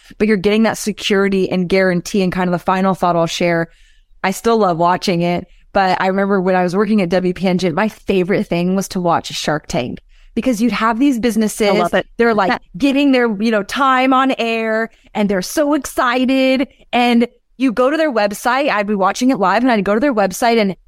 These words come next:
Speaker 1: half the brands, their sites are up and half the brands, their sites are down. It's
Speaker 2: Yep.
Speaker 1: like, "Oh my God, that's the worst time for your site to be
Speaker 2: I
Speaker 1: down."
Speaker 2: know.
Speaker 1: Do these people not think about their website, think about the repercussions, think about their hosting,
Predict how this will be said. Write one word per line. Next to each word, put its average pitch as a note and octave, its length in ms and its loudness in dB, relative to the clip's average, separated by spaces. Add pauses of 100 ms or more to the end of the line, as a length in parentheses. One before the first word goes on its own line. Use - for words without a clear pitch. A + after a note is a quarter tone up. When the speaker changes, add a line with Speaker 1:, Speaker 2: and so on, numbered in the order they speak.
Speaker 1:
half G#3 240 -4
the B3 80 0
brands, C4 420 2
their A#3 140 0
sites A#3 320 -2
are A3+ 140 2
up D4 220 0
and G3 100 -4
half F#3+ 300 -6
the B3+ 100 0
brands, C4 340 0
their B3 140 -2
sites B3 340 -2
are B3+ 100 0
down. C4 320 0
It's G#3 80 0
Speaker 2:
Yep. A#3 100 0
Speaker 1:
like, G#3+ 180 -2
"Oh C#4+ 180 2
my C#4+ 280 2
God, E4 500 2
that's D4+ 260 0
the D#4+ 140 0
worst D#4 400 0
time E4 320 0
for D#4 100 -4
your C#4+ 180 0
site B3+ 360 -2
to E4 100 0
be B3 140 0
Speaker 2:
I - 20 0
Speaker 1:
down." G#3+ 280 0
Speaker 2:
know. C4+ 160 0
Speaker 1:
Do C4 100 -8
these D4+ 140 0 (160)
people - 240 -2
not C4+ 360 0 (360)
think D#4+ 180 0
about E4 260 0
their E4 160 0
website, D4+ 640 0
think D4 140 -6
about C#4 220 0
the D4 80 0
repercussions, C#4+ 760 0
think C#4+ 220 -2
about B3+ 240 0
their B3+ 160 2
hosting, C4 680 -2